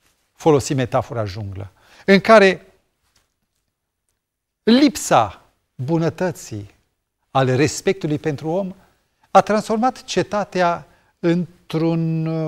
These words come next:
știu eu, lupanar, dacă aș spune. În Iosua este a șasea carte scrisă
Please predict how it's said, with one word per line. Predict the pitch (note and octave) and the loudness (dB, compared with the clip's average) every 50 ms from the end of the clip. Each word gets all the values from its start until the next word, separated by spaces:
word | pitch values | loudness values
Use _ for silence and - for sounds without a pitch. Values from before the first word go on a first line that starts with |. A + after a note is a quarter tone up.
| D#3 D3+ C3 _ _ - | -6 -8 -10 _ _ -20
știu | - - - - D#3+ | -18 -14 -8 -6 -6
eu, | D3 D3 D3+ D3 D3 C#3+ C#3+ C#3 - | -4 -2 -2 -2 -2 -4 -6 -10 -6
lupanar, | - C#3+ D3+ E3 F#3+ - - - F3 D#3 D3+ D3+ D3 C3+ G#2+ F#2 F#2+ - - _ _ _ | -2 2 2 4 4 2 2 2 2 2 0 0 -4 -6 -6 -8 -12 -14 -18 _ _ _
dacă | - A2+ G#2+ - B2 | -8 -8 -8 -8 -10
aș | G2+ - | -12 -12
spune. | - - - _ - B2 - _ _ _ _ _ _ _ _ _ _ _ _ _ _ _ _ _ _ _ _ _ _ _ _ _ _ _ _ _ _ _ _ _ _ _ _ _ _ _ _ _ _ _ _ _ _ _ _ _ _ _ _ _ _ _ _ _ _ _ _ _ _ | -14 -16 -18 _ -20 -20 -20 _ _ _ _ _ _ _ _ _ _ _ _ _ _ _ _ _ _ _ _ _ _ _ _ _ _ _ _ _ _ _ _ _ _ _ _ _ _ _ _ _ _ _ _ _ _ _ _ _ _ _ _ _ _ _ _ _ _ _ _ _ _
În | - A3+ A3 | 8 10 12
Iosua | A3+ A#3+ C4+ E4 E4 B3+ - - - D3 C3 C3 D#3 E3+ - - - - _ _ _ _ _ _ _ _ _ _ _ _ _ _ _ _ _ _ _ _ _ _ _ _ _ _ - - | 12 12 10 10 8 8 4 2 4 6 6 6 6 4 0 -8 -14 -20 _ _ _ _ _ _ _ _ _ _ _ _ _ _ _ _ _ _ _ _ _ _ _ _ _ _ -16 -10
este | - F3+ F3 - - - - - D#3+ D3+ D#3 - - _ | -4 -2 -2 -2 -4 -6 -6 -4 -2 -2 -4 -6 -6 _
a | - C#3+ C3+ C#3 A#2 - - _ _ _ _ _ _ _ _ _ _ _ _ _ _ _ _ _ _ _ _ _ | 0 2 2 0 -2 -6 -14 _ _ _ _ _ _ _ _ _ _ _ _ _ _ _ _ _ _ _ _ _
șasea | _ - - - A3+ A3 - - - C3+ | _ -14 -6 -2 0 0 0 0 0 -2
carte | - - - D#3+ D3 B2 - - A2+ | -2 0 2 2 2 2 0 -4 -6
scrisă | G2+ - - - - A#2 B2+ A#2 - - - - A#2 A2+ | -6 -8 -8 -12 -10 -8 -8 -8 -8 -8 -8 -10 -10 -10